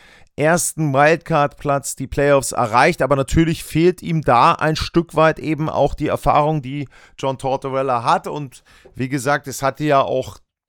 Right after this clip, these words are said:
vor allem Teamgründe, warum speziell jetzt die Philadelphia Flyers in den letzten Jahren kein Kandidat für die Playoffs waren. Wenn ich mir das Ganze insgesamt anschaue, ich hatte über Special Teams gesprochen, zum Beispiel,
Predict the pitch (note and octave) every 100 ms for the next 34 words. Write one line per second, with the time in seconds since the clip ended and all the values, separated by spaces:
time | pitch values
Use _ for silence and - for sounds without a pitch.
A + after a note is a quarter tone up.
0 | _ _ C#3 B2 C#3+ - D#3+ F3+ D3+ A#2
1 | D3 C#3+ C#3+ B2+ A#2 C#3 C3 - B2 C3
2 | B2+ B2 A#2+ - A#2+ C3+ A#2+ A2+ A#2 A#2
3 | A2 - A2 A#2+ A#2+ A2+ - _ _ _
4 | C3+ D3+ C#3+ C3 C3+ C#3+ - C#3 B2 B2
5 | C3 B2+ - C3+ C#3 - C3 B2 A#2+ B2+
6 | A#2+ A#2+ - C#3 C3 B2 A#2+ B2+ C3+ A#2+
7 | - - G2+ F#2+ E2+ D#2+ _ _ _ _
8 | _ _ _ _ _ D3 F#3 D#3 A3 A3
9 | - E3+ - G#3 G3+ G3+ - G#3+ G#3+ G3+
10 | E3 F3+ E3+ - D#3+ F#3 D#3+ D3+ C3 A#2+
11 | E3+ F3+ D3+ C#3 D#3+ E3 G3 F#3+ F#3 -
12 | - - - E3 F#3 F3 F#3 F3 D#3 E3+
13 | - E3 E3+